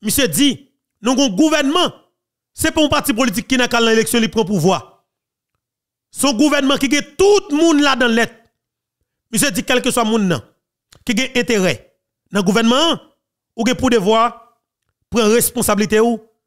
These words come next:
pour défendre intérêt ou à travers le gouvernement. Et mais c'est là, l'argent pral commencer à décaisser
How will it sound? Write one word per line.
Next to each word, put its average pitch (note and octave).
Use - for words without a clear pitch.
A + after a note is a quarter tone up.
pour A3+
défendre G#3
intérêt G#3+
ou A3+
à G#3+
travers G3+
le F#2+
gouvernement. D3+
Et E3
mais A3
c'est B3
là, A#3+
l'argent D#3
pral G#3
commencer B3+
à -
décaisser A#3+